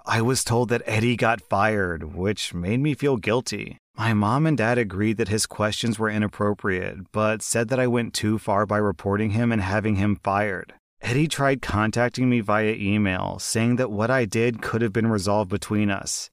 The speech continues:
and even said that he could have arranged a new interview for me, but I ruined it for myself and cost him his job. Am I the butthole? O P,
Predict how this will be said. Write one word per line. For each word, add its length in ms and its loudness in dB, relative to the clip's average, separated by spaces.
and 440 2
even 360 0
said 240 0
that 100 0
he 120 0
could 180 0
have 100 0
arranged 380 2
a 60 2
new 200 2
interview 380 0
for 240 0
me, 220 2
but 240 0
I 60 4
ruined 480 2
it 100 -2
for 120 0
myself 600 2
and 120 0
cost 400 -2
him 120 2
his 180 0
job. 540 0
Am 180 2
I 220 2
the 100 0
butthole? 560 0
O 120 4
P, 280 2